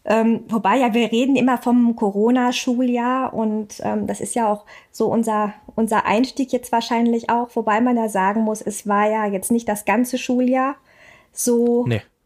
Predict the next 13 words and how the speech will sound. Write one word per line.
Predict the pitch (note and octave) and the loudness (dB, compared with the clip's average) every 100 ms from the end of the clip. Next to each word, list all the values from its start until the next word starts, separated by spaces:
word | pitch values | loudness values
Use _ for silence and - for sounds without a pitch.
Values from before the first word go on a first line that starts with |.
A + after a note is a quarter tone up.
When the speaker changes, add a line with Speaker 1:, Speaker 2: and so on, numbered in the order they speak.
| _ _ _ _ _ _ _ _ B3+ | _ _ _ _ _ _ _ _ -4
Speaker 1:
distanzmäßig | A#3+ - A#3+ B3+ - B3 B3 C4 G#3 | -4 0 2 2 0 0 2 0 -2
und | G3+ A3+ | 0 -2
Abstand, | A#3 B3+ A#3+ | 0 0 0
sondern | A3+ A#3 A3 | 2 0 0
ich | A3 | 0
muss | A#3 A#3 | 0 0
auch | G#3+ | -2
sagen, | G#3+ G#3+ A3+ | 0 0 -2
ich | B3+ | -2
hatte | A3+ B3 A3+ A3 | -4 0 -2 0
sehr, | G#3+ A3+ | 0 0
sehr | A3+ A3 | -2 -4
viele | - C4 C4 C4 | -2 0 2 0